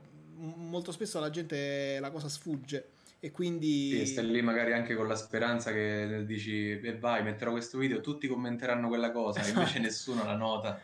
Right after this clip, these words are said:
Speaker 1: Esatto,
Speaker 2: So
Speaker 1: sì.
Speaker 2: bene.
Speaker 1: Sì, sì, sì, sì.
Speaker 2: Io una volta ebbi un dubbio atroce fino alla fine della pubblicazione, appunto sul video di Villaggio,
Speaker 1: Mm.
Speaker 2: con Lino Banfi e Paolo Villaggio.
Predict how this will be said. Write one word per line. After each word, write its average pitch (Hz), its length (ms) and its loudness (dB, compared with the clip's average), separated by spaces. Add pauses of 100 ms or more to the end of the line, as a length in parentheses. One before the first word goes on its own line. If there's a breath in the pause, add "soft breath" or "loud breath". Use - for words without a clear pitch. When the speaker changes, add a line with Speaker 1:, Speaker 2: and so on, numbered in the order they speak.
(120)
Speaker 1:
Esatto, 143 340 0
Speaker 2:
So 127 200 -6
Speaker 1:
sì. 110 180 -4
Speaker 2:
bene. 98 300 -2 (280 loud breath)
Speaker 1:
Sì, 135 260 -4
sì, 131 140 -8
sì, 123 160 -10
sì. 123 100 -4
Speaker 2:
Io 143 40 4
una 143 140 4
volta 147 380 2
ebbi 113 340 4
un 113 240 0
dubbio 127 760 2
atroce 117 560 0
fino 107 180 -2
alla 107 180 0
fine 110 260 -2
della 107 180 2
pubblicazione, 110 840 -2
appunto 110 360 -4
sul 104 180 -2
video 110 220 2
di 107 100 0
Villaggio, 104 800 -2
Speaker 1:
Mm. 147 180 -2
Speaker 2:
con 101 160 -2
Lino 104 160 2
Banfi 107 280 2
e 101 40 -4
Paolo 101 200 0
Villaggio. 104 500 0